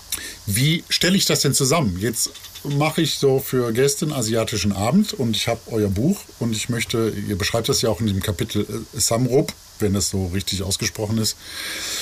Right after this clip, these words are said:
w-, w-, dass das alles zusammengestellt und komponiert ist auch. Die Speisen,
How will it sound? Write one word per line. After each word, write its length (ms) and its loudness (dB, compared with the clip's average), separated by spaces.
w-, 420 -2
w-, 100 4
dass 240 2
das 200 2
alles 280 0
zusammengestellt 680 4
und 120 -2
komponiert 540 2
ist 340 -4
auch. 280 0
Die 360 0
Speisen, 640 4